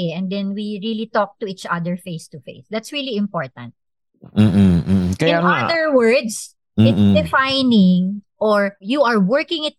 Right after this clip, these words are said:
Speaker 1: out in a way that you join them where they are, meeting your spouse where they are.
Speaker 2: Kaya nga, ang suggestion ko, ang pinaka-perfect tip lang is, ah,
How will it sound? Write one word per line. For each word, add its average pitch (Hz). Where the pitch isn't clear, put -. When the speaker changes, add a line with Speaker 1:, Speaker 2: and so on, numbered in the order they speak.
Speaker 1:
out 170
in 220
a 226
way 208
that 190
you 285
join 208
them 160
where 220
they 180
are, 147
meeting 294
your 226
spouse 165
where 202
they 160
are. 131
Speaker 2:
Kaya 185
nga, 185
ang 160
suggestion 139
ko, 107
ang 87
pinaka-perfect 98
tip -
lang 78
is, -
ah, 80